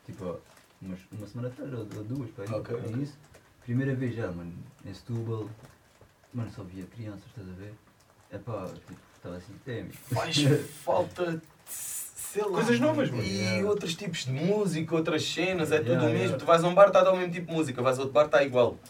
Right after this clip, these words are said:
Speaker 1: Uhum.
Speaker 2: Parece que é a escola entre todos, fazem uma reunião geral, os Illuminati de Setúbal juntam-se ali,
Speaker 3: Mano,
Speaker 2: fazem
Speaker 3: mas
Speaker 2: uma
Speaker 3: é
Speaker 2: reunião geral e têm que tocar todos
Speaker 3: Mas
Speaker 2: a
Speaker 3: ainda,
Speaker 2: mesma música
Speaker 3: ainda bem que
Speaker 2: durante aquele
Speaker 3: tocas,
Speaker 2: fim de
Speaker 3: ainda
Speaker 2: semana.
Speaker 3: bem que tocas aí. Mas eu aí a culpa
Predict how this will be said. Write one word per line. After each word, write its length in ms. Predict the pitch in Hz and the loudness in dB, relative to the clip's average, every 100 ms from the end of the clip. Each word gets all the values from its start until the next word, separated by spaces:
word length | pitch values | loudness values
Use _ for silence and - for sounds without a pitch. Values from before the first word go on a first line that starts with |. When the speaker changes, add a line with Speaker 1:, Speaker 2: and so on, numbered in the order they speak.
| - | -10
Speaker 1:
Uhum. 480 | 117 107 113 - - - - | -6 -4 -4 -6 -14 -16 2
Speaker 2:
Parece 280 | 123 139 | 6 6
que 80 | - | 6
é 60 | 151 | 4
a 20 | |
escola 320 | 135 - 151 | 4 6 6
entre 240 | 156 156 156 | 8 6 2
todos, 280 | 165 156 120 | 2 0 0
fazem 320 | - 139 139 | 6 6 6
uma 80 | 143 | 0
reunião 240 | 143 147 | 0 0
geral, 400 | 143 143 151 170 - - | 0 6 6 6 0 -6
os 140 | 127 | -4
Illuminati 500 | 139 143 143 143 135 | -2 0 2 2 2
de 80 | 131 | -2
Setúbal 380 | - 170 185 180 | -6 -6 -4 -4
juntam-se 400 | 160 151 139 123 | -6 -4 -4 -2
ali, 180 | 135 139 | 0 4
Speaker 3:
Mano, 140 | 175 | 8
Speaker 2:
fazem 260 | 165 147 151 | 10 10 8
Speaker 3:
mas 40 | |
Speaker 2:
uma 60 | 151 | 6
Speaker 3:
é 100 | 147 | 6
Speaker 2:
reunião 160 | 151 | 4
geral 280 | 151 156 165 | 4 6 6
e 80 | 165 | 4
têm 160 | 160 160 | 0 -2
que 60 | |
tocar 220 | - 160 | 0 0
todos 180 | 151 151 | 4 4
Speaker 3:
Mas 0 | |
Speaker 2:
a 40 | 156 | 6
Speaker 3:
ainda, 180 | 156 | 8
Speaker 2:
mesma 80 | 160 151 | 8 6
música 120 | 160 | 4
Speaker 3:
ainda 100 | 160 | 2
bem 20 | |
que 60 | 135 | 4
Speaker 2:
durante 160 | 135 | 2
aquele 140 | 131 123 | 2 0
Speaker 3:
tocas, 40 | |
Speaker 2:
fim 100 | 131 | 0
de 40 | |
Speaker 3:
ainda 40 | 123 | -2
Speaker 2:
semana. 180 | 135 143 | 0 2
Speaker 3:
bem 100 | 135 | 0
que 60 | |
tocas 320 | 120 110 95 | 0 -4 -6
aí. 280 | 87 82 - | -8 -8 -2
Mas 180 | 147 160 | 0 2
eu 160 | 170 143 | 4 4
aí 200 | 135 143 | 4 2
a 40 | |
culpa 440 | 127 156 147 156 | 0 -4 -4 -2